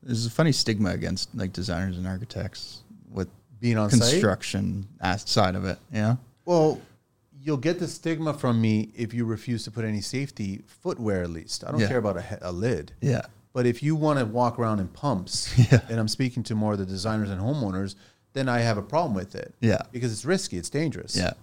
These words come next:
Speaker 1: and it's your
Speaker 2: Right?
Speaker 1: liability, it's
Speaker 2: And
Speaker 1: not
Speaker 2: it's
Speaker 1: theirs.
Speaker 2: liability, and it's a disrespect to all the trades that work in there.
Speaker 1: Yes.
Speaker 2: So it's like the wor-, the least that you can do is safety footwear.
Speaker 1: Yeah, yeah.
Speaker 2: So you're gonna buy a house, spend two hundred bucks and buy a pair
Speaker 1: Yeah.
Speaker 2: of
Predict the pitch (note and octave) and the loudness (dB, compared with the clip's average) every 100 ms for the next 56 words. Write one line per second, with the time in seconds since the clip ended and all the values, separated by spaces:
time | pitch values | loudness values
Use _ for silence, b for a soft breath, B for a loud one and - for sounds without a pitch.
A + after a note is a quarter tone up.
0 | - G2+ F#2 G2+ G2+ G2+ G2+ G#2+ G#2+ C3 | -4 0 2 4 6 6 6 4 4 2
1 | G#2 A#2+ B2 A2 A#2 A2 A#2 A2+ C3 C3+ | 0 0 4 6 8 8 6 4 2 0
2 | D#3 D3 F3 D3+ A#2 D#3 A#2 A2+ G#2+ - | -2 0 0 -2 -4 -4 -2 -2 -4 -2
3 | A#2 G#2 F#2 G#2 - F2 - G#2 G#2 - | -2 0 -2 -2 -4 -8 -6 -2 -2 -4
4 | - - - - C#3+ B2 C#3 A#2+ C3 C3 | -10 -16 -16 -4 -2 0 0 0 -2 -2
5 | E3 C3 C#3+ E3 G3 F#3+ C#3+ A#2 G2+ G2 | -4 -2 2 4 4 4 0 2 0 0
6 | F2+ - F#2 - - G#2 G2 D#2 - _ | -2 -4 -6 -8 -12 -4 -2 -2 -10 _
7 | G2 - B2 C#3 D3 D3 C3+ A2+ D3 - | -4 -2 2 4 6 6 6 4 2 -2
8 | - _ _ _ - - D3 C#3+ C3+ A#2 | -8 _ _ _ -12 -6 -2 0 0 0
9 | A2+ - G2+ G2 F#2 - F2+ A2+ | -2 -2 0 0 -2 -4 0 0